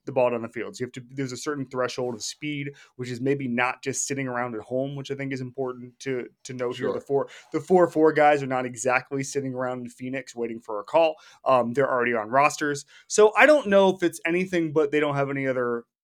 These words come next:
Speaker 1: any other options. And Mahomes probably thinks he can make this work. I mean, like, this is, these guys are, are Ringo Starr. Like, I, and that's what's funny to me about, about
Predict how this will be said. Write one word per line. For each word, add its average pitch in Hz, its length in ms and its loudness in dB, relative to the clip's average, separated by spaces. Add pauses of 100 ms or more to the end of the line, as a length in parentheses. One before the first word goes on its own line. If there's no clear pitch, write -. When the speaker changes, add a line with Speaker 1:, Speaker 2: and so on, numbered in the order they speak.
(160)
Speaker 1:
any 139 180 -2
other 123 200 0
options. 185 520 0
And 170 240 2
Mahomes 151 640 -4
probably 160 440 -2
thinks 147 320 -8
he 139 80 -18
can 139 320 -6 (340)
make 151 220 -2
this 147 240 -4
work. 214 260 0
I 151 40 -2
mean, 156 120 -2
like, 147 240 -6
this 196 260 0
is, 180 380 -4 (840)
these 190 240 -4
guys 185 320 4
are, 151 220 0
are 147 160 2
Ringo 156 320 0
Starr. 165 520 -2
Like, 151 240 0
I, 165 120 0
and 165 120 -2
that's 190 220 0
what's 165 220 -4
funny 170 280 0
to 147 80 -2
me 165 200 2
about, 135 460 4 (180)
about 131 380 0